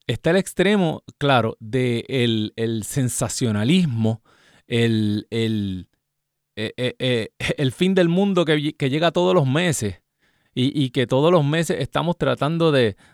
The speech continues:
de agitar nuestras redes sociales, ¿verdad? Para que nos den ahí, para que <laughs> nos den muchos clics, ¿verdad? Para que, eh, nos den muchos, mu-, muchos likes en nuestras redes sociales.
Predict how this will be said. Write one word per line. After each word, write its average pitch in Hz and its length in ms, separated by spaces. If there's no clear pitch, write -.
de 123 120
agitar 123 520
nuestras 135 440
redes 143 300
sociales, 143 580
¿verdad? 117 380
Para 120 240
que 113 120
nos 104 180
den 156 340
ahí, 131 380
para 113 260
que 101 320
<laughs> - 560
nos 107 180
den 139 160
muchos 165 360
clics, - 460
¿verdad? 160 340
Para 117 260
que, 113 320
eh, 107 40
nos 110 240
den 131 160
muchos, 165 540
mu-, 156 260
muchos 156 320
likes 127 440
en 127 120
nuestras 113 360
redes 151 260
sociales. 117 500